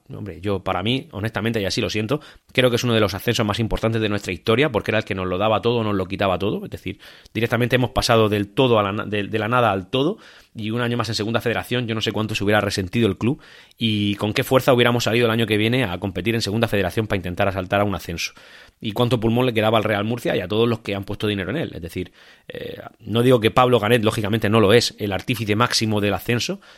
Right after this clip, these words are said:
pero sí que es uno de la, de, de los engranajes fundamentales que han hecho posible esto. Y Pablo Ganet, al igual que Carrasco, al igual que Mario Simón, al igual que Manolo Molina, incluso si me pones a Agustín Ramos, que ha venido así de últimas, pero bueno, es el presidente que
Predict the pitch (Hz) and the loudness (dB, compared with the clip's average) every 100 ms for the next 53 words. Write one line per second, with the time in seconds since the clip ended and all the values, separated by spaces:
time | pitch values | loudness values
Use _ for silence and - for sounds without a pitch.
0 | - 117 98 117 113 120 117 104 98 98 | -6 -2 -2 -2 -2 0 2 2 0 0
1 | 98 92 92 92 90 92 101 95 113 131 | -2 -2 -4 -4 -6 -4 -4 -2 0 0
2 | 123 - 107 101 98 107 120 - 104 98 | 0 -2 -2 -2 -2 0 -2 0 0 2
3 | 107 101 95 92 110 90 92 170 196 - | 0 0 -2 -2 -2 -4 -2 -2 -4 -16
4 | - _ - 104 98 98 107 110 98 101 | -20 _ -8 -4 -2 -2 0 0 0 -2
5 | 127 _ - 95 92 92 92 90 85 127 | -4 _ -12 -6 -2 -2 -2 -4 -2 -2
6 | - 139 120 95 104 104 104 107 113 92 | -2 0 2 2 -2 -2 -4 -2 -4 -4
7 | 104 120 95 90 104 - 104 98 117 98 | -2 -2 -2 -2 -2 -2 -2 0 0 0
8 | 90 113 117 - - _ - 110 107 123 | 0 0 0 -4 -20 _ -10 -8 -4 -2
9 | 107 95 110 104 101 139 139 107 101 113 | -2 0 -2 -2 2 4 4 2 2 2
10 | - 120 123 131 - 113 117 120 104 120 | 2 2 2 0 0 2 4 2 2 0
11 | 110 107 147 120 110 107 98 151 113 110 | 2 2 2 0 -2 -2 -2 -2 -2 -4
12 | 107 104 120 113 104 | -4 -2 -2 -2 -4